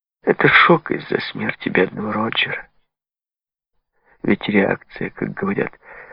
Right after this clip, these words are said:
наступает не сразу». Жаль, что врач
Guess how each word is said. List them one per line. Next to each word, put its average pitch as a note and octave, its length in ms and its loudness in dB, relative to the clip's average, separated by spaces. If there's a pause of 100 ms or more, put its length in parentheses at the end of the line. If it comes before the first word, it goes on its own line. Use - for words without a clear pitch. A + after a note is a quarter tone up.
наступает - 640 -2
не - 120 -8
сразу». - 440 -14 (2000)
Жаль, A#2 280 8
что - 240 0
врач F#2 280 4